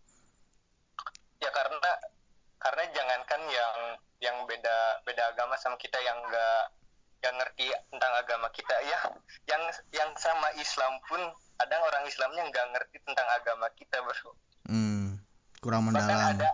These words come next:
Speaker 1: ada, ada yang membela kalau orang Islam, bahkan ada yang membela kalau non muslim itu jangan, jangan disebut kafir, malahan ada itu, Bro. <laughs>
Speaker 2: Ma-, maksudnya jangan disebut kafir gitu?
Speaker 1: Iya,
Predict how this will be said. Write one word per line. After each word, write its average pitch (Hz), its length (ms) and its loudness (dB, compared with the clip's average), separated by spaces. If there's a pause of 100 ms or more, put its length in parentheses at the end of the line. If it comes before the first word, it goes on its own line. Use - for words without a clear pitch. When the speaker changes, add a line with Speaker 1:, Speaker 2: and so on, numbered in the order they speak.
Speaker 1:
ada, 143 200 4 (120)
ada 156 160 2
yang 185 240 -2
membela 131 400 0
kalau 127 320 0 (380)
orang 131 180 4
Islam, 165 320 -2
bahkan 170 240 2
ada 135 160 0
yang 143 160 -2
membela 120 400 -2
kalau 113 380 -2 (260)
non 131 160 -2
muslim 127 240 -8
itu 139 240 -10
jangan, 131 400 0
jangan 120 320 -4
disebut - 400 -14
kafir, 160 400 -2
malahan 127 300 4 (180)
ada 165 160 -4
itu, 139 160 -12
Bro. 123 320 -4 (640)
<laughs> - 160 -6 (800)
Speaker 2:
Ma-, 143 160 10
maksudnya 156 320 6
jangan 139 320 6
disebut 135 320 2
kafir 135 400 6
gitu? 113 240 0 (880)
Speaker 1:
Iya, 147 340 0